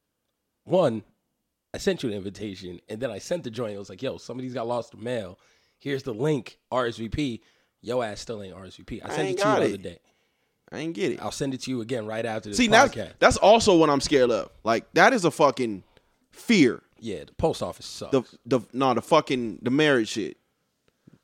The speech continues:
Speaker 2: I keep telling y'all, like, the Kardashian marriage to fucking Chris Humphries was longer than my shit. <laughs> And to me, like, the, the, the marriage shit is nothing to play with.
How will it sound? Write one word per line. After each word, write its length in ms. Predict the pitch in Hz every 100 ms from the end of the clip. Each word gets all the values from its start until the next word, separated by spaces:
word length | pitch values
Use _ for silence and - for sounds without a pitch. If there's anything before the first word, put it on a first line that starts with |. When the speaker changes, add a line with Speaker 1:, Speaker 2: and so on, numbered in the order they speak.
| -
Speaker 2:
I 60 |
keep 160 | 110 143
telling 280 | 180 170 151
y'all, 380 | 131 123 117 -
like, 240 | 107 101 - _ _ _ -
the 80 |
Kardashian 680 | - 160 147 160 170 170 147
marriage 440 | 139 131 123 117 -
to 100 | 120
fucking 340 | - 123 -
Chris 220 | 104 143 123
Humphries 420 | 143 135 120 107
was 100 | 107
longer 280 | 117 117 110
than 100 | 113
my 180 | 107 98
shit. 280 | - 73 - _ _ _ _ _ _ _ _
<laughs> 80 | - - _ _ _ _ _ -
And 120 | 147 139
to 100 | 156
me, 300 | 156 214 220
like, 280 | 170 135 - _ _ _ _ _ _ _ _
the, 220 | 120 135 -
the, 260 | 98 139 139
the 220 | 120 139
marriage 340 | 147 170 165
shit 160 | - 135
is 80 | 120
nothing 220 | 117 110
to 80 | 95
play 240 | 127 113
with. 220 | 92 64